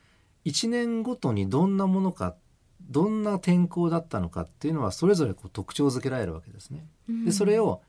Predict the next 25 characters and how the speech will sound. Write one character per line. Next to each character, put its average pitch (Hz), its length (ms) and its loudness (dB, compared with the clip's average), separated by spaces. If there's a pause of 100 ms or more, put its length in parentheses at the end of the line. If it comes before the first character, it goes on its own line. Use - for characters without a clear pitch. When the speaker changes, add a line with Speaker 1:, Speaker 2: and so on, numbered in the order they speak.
Speaker 1:
平 185 300 4
年 175 300 4
で 160 120 0
見 156 120 -2
る 104 80 -2
と 87 140 -6
分 85 120 -6
か 110 120 -2
っ 107 80 -6
て - 140 -12
い 82 40 -10
く 92 120 -20
わ 92 60 -16
け - 80 -18
で 87 100 -14
す 175 100 -6
ね。 202 80 -4
そ 147 140 -2
の 104 120 -2
移 104 160 -4
り 95 140 -2
変 92 100 -4
わ 82 100 -4
り 80 140 -10
が。 82 100 -14